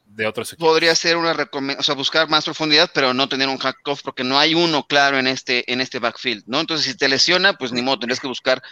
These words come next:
Speaker 2: y tener profundidad en la posición sin que sea directamente el handcuff de la posición de tu, del mismo equipo, ¿no? Porque sería como perder un roster spot, ¿no?
Speaker 1: Right.
Speaker 2: Prácticamente.
Speaker 1: Eso es lo que, que yo pienso. Digo, si ya lo quieres, este, si, si esa fuerza la respuesta, yo escojo a Justin Jackson.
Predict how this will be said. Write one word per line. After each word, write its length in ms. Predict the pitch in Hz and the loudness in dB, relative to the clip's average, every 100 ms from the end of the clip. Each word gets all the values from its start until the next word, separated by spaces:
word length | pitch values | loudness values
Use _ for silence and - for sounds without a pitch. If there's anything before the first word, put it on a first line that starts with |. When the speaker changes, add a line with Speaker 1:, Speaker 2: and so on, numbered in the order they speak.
| - | -16
Speaker 2:
y 100 | - | -8
tener 240 | 127 131 127 | -2 0 0
profundidad 460 | 143 147 139 131 | -2 -2 2 4
en 60 | 143 | 4
la 80 | 139 | 0
posición 480 | 147 147 147 190 - | -4 -2 0 0 0
sin 300 | - 156 160 | -2 -2 -2
que 80 | |
sea 340 | 139 135 135 151 | -2 2 4 2
directamente 480 | 135 131 127 120 123 | 0 -2 -2 -6 -6
el 60 | |
handcuff 300 | - 113 120 | -6 -6 -6
de 80 | 113 | -6
la 120 | 110 | -6
posición 560 | 107 104 98 - 113 98 _ _ _ | -8 -10 -10 -8 -8 -10 _ _ _
de 280 | - 117 127 | -4 0 0
tu, 180 | 123 110 | 0 -8
del 180 | 117 117 | -4 -2
mismo 240 | 117 123 131 | -2 -2 -4
equipo, 280 | 143 - - _ | -4 -6 -12 _
¿no? 180 | - 202 | -8 -8
Porque 220 | 127 110 | -8 -4
sería 160 | 123 135 | 0 0
como 180 | 143 127 | 0 0
perder 280 | 117 127 | 0 0
un 140 | 135 123 | 0 0
roster 360 | 123 120 120 | -2 -2 -4
spot, 300 | 104 - 107 - - _ _ | -6 -4 -4 -4 -16 _ _
¿no? 80 | 120 | -12
Speaker 1:
Right. 120 | 202 | -10
Speaker 2:
Prácticamente. 480 | 113 104 - 127 143 | -8 -8 -6 -6 -6
Speaker 1:
Eso 0 | |
es 60 | 135 | -8
lo 120 | 123 | -10
que, 120 | 110 | -10
que 140 | - 117 | -10 -8
yo 100 | 123 | -6
pienso. 240 | 151 151 | -6 -8
Digo, 300 | 104 139 135 | -4 -2 -2
si 220 | - 123 | -2 -6
ya 220 | 120 151 | 2 4
lo 160 | 151 147 | 4 -2
quieres, 480 | 151 156 147 - - | -4 -4 -4 -10 -16
este, 640 | 95 - 95 87 85 - _ _ _ _ _ _ _ - _ _ _ _ _ _ _ _ _ _ - | -18 -16 -12 -12 -12 -16 _ _ _ _ _ _ _ -20 _ _ _ _ _ _ _ _ _ _ -20
si, 360 | - - 139 120 | -6 -2 -2 -2
si 120 | - | -2
esa 200 | 165 170 | 0 2
fuerza 360 | 156 160 156 165 | 2 2 0 0
la 120 | 135 | 0
respuesta, 640 | 113 110 - 143 151 - 170 | 0 -4 -8 -10 -10 -8 -8
yo 320 | 127 127 120 | -6 -6 -6
escojo 360 | - 120 - | -8 -14 -8
a 60 | 110 | -8
Justin 320 | 101 110 - 101 | -8 -14 -16 -20
Jackson. 280 | 82 - | -18 -20